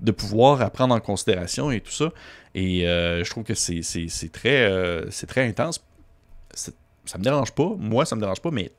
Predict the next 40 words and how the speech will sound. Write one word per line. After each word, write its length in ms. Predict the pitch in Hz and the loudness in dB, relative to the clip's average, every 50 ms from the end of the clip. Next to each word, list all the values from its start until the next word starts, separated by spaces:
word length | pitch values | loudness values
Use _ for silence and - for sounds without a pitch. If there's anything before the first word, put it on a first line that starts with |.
| _ - - - - - | _ -20 -20 -20 -14 -12
je 120 | - - | -6 -4
peux 80 | 135 131 | -2 0
comprendre 320 | 139 123 113 139 160 147 | 0 2 2 0 0 0
que 80 | 123 107 | -2 -2
ça 160 | - - 95 | -2 -4 -4
peut 180 | - - 135 | -2 2 2
en 140 | 131 120 110 | 2 2 2
freiner 260 | - - 107 104 117 | -2 -4 -4 -4 -4
plusieurs. 600 | 117 - 113 101 92 87 95 107 139 156 135 117 - - - - - - - - - - _ - | -4 -6 -8 -6 -2 0 2 2 2 0 -2 -6 -10 -16 -20 -20 -20 -20 -20 -20 -20 -20 _ -14
Je 100 | - - | -8 -6
me 60 | - 101 | -4 -2
considère 320 | - 101 95 - 98 90 | -2 -2 0 0 0 0
pas 100 | - 123 | 2 0
bilingue 680 | 113 107 98 101 101 117 147 151 139 127 104 95 - - | 0 0 0 0 0 0 0 -2 -2 -2 -2 -2 -4 -2
et, 440 | - 104 104 104 107 107 104 98 98 95 | -2 -2 -2 0 0 0 0 0 0 0
euh, 500 | 92 90 90 90 87 87 85 - 90 92 | 0 0 0 0 -2 -2 -4 -4 -6 -6
je, 120 | 85 82 | -6 -6
à 20 | |
un 80 | 85 87 | -6 -4
moment 60 | 87 | -4
donné, 120 | 95 120 127 | -4 -4 -4
je 60 | - | -4
commençais 240 | - 104 95 104 120 | -4 -4 -4 -4 -6
à 40 | 101 | -6
être 60 | - | -4
tanné 240 | - 95 98 107 104 | -2 -2 -2 -2 -2
de 60 | 98 | -2
le 80 | 95 92 | -2 0
lire. 160 | 92 92 90 | -2 -2 -2
J'étais 120 | - - 82 | -4 -4 -4
comme, « 200 | 92 87 82 80 | -4 -6 -8 -10
Tabarnouche, 400 | - 120 - 78 85 95 - - | -12 -12 -10 -8 -8 -8 -8 -8
OK, 80 | 85 - | -8 -8
il 60 | 90 | -8
y 20 | |
a 40 | 92 | -8
du 60 | 90 | -8
stock. » 320 | - - 95 - - - _ _ _ _ _ _ _ _ - | -8 -8 -8 -10 -10 -14 _ _ _ _ _ _ _ _ -8
Bref, 400 | 104 110 117 104 - - - _ _ _ _ _ _ _ _ _ | -2 0 0 0 -2 -6 -14 _ _ _ _ _ _ _ _ _
pour, 560 | - 113 113 110 110 107 104 - - - - | -4 -2 0 0 0 -2 -4 -6 -10 -18 -12